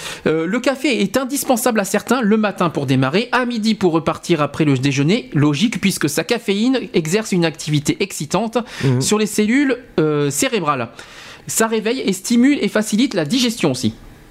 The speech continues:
Speaker 2: Ouais, ça oui.
Speaker 1: Mais pris en, en excès, le café énerve et peut gêner le sommeil et donc la bonne récupération nerveuse. Donc ça, c'est, c'est, c'est un conseil, mais à la fois, faut faire très attention au niveau
Speaker 2: Ouais,
Speaker 1: nerveux.
Speaker 2: c'est à double tranchant.
Speaker 1: Alors, je précise que pour ceux qui ont des maladies de nerfs, ne prenez pas de café.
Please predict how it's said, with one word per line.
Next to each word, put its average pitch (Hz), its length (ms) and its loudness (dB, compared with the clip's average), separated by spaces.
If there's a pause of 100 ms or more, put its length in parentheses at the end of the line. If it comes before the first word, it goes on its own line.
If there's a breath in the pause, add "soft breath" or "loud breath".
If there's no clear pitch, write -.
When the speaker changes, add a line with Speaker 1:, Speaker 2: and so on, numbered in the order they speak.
(280)
Speaker 2:
Ouais, 107 300 0 (220)
ça 120 260 0
oui. 117 200 0 (680 loud breath)
Speaker 1:
Mais 185 180 2
pris 294 300 -2
en, 185 60 2
en 180 300 2
excès, 254 440 0
le 185 160 4
café 233 500 -2
énerve 247 600 0
et 185 100 0
peut 277 260 0
gêner 240 300 0
le 240 80 0
sommeil 202 480 -2
et 143 160 2
donc 202 300 0
la 139 120 0
bonne 190 240 0
récupération 170 640 0
nerveuse. 156 500 -2 (840)
Donc 151 200 0
ça, 165 220 -2
c'est, 180 280 0
c'est, 185 260 0
c'est 220 220 0
un 254 80 0
conseil, 262 380 0
mais 226 80 -2
à 214 40 0
la 214 100 0
fois, 254 180 0
faut 247 140 -2
faire - 260 -4
très 254 180 -2
attention 233 440 0
au 233 40 2
niveau 220 240 2
Speaker 2:
Ouais, 220 60 2
Speaker 1:
nerveux. 196 220 0
Speaker 2:
c'est 180 40 2
à 170 80 2
double 165 400 2
tranchant. 156 160 2
Speaker 1:
Alors, 180 280 0
je 175 120 2
précise 240 460 -2
que 165 80 0
pour - 260 -2
ceux 254 300 0
qui 139 240 -2
ont 127 100 2
des 120 140 0
maladies 139 380 -2
de 120 140 -2
nerfs, 156 360 2
ne 120 140 -2
prenez 113 260 0
pas 277 140 -2
de - 60 -10
café. 247 360 -2